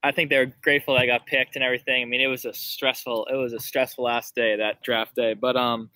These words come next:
I just think, I mean, it was just, it's just a perfect fit. I mean, I don't know, I can't explain it. Just this organization through and through is the best, and I can't, wouldn't wanna get drafted by any, uh, any, any other organization.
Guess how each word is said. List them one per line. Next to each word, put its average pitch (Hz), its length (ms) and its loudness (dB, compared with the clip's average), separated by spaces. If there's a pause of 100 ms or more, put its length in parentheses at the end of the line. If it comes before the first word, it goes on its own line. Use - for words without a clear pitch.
(140)
I 147 100 4
just 160 200 2
think, 151 240 2
I 139 100 2
mean, 135 400 -2
it 147 60 2
was 156 180 4
just, - 580 -4
it's 156 160 0
just 180 200 0
a 147 60 2
perfect 139 400 0
fit. 117 360 0
I 120 60 -8
mean, 127 100 -4
I 127 60 0
don't 127 100 -2
know, 120 60 -2
I 120 120 -2 (140)
can't 147 160 0
explain 131 320 -4
it. 120 100 -4
Just 135 300 -4
this 143 320 -2
organization 131 840 -2
through 131 180 -4
and 123 120 -8
through 120 320 0
is 110 240 -8 (160)
the 120 80 2
best, 113 460 2
and 110 80 0
I 113 100 4
can't, 123 300 0
wouldn't 143 200 6
wanna 131 160 4
get 120 120 2
drafted 117 340 0
by 113 120 4
any, 113 180 -2
uh, 110 120 -4
any, 120 360 -4
any 117 240 -4
other 107 200 0
organization. 101 640 -8